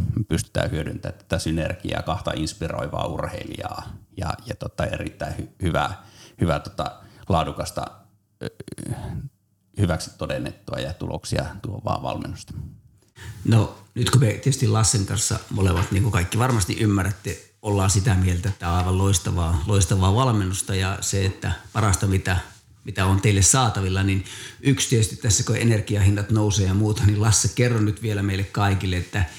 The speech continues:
Speaker 2: kuinka paljon tämä lysti maksaa, että pääsee Camillan, Camillan juoksuvalmennukseen mukaan, pääsee näihin meidän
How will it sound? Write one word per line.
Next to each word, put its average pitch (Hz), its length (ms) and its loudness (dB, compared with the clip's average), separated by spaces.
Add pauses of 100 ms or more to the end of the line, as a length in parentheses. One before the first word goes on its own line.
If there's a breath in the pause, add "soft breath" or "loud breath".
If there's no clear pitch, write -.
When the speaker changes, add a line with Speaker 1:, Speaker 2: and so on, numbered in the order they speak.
(280 loud breath)
Speaker 2:
kuinka 135 260 4
paljon 104 280 2
tämä 107 200 2
lysti 110 280 2
maksaa, 101 520 0
että 92 260 -2 (100)
pääsee 95 480 4 (180)
Camillan, 101 460 2 (160)
Camillan 113 360 4
juoksuvalmennukseen 104 920 2
mukaan, 107 540 2 (580 loud breath)
pääsee 107 340 6
näihin 95 300 4
meidän 92 420 2